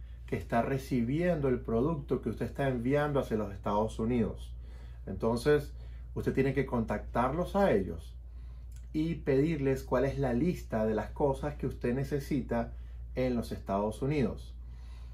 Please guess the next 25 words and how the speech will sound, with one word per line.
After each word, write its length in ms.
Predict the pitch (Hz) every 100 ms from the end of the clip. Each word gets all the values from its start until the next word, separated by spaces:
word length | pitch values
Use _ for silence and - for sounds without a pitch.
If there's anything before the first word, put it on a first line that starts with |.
| - - - - -
Todo 240 | 156 196
lo 120 | 185
que 100 | 160
le 120 | 135
pidan, 540 | 123 185 190 151 139 139
usted 380 | 135 - 143 131
nos 100 | 143
los 100 | 127 -
puede 220 | 139 143
enviar 400 | 139 123 123 123
a 40 | 139
nosotros 540 | 151 143 123 101 98
para 220 | - 104 107
entonces 640 | 107 131 135 160 156 - - - - - -
decirle 720 | 110 117 - - 180 165 135
a 60 | 135
usted 500 | 139 - 147 110 - - - - - -
con 400 | - 131 123 123 - -
cuál 540 | 143 147 165 170 - -
de 220 | 123 135
estos 260 | 135 151
requisitos 800 | 139 139 117 - 196 196 156 120
le 140 | 120 110
podemos 460 | 101 104 113 113
ayudar. 560 | 117 107 127 139 -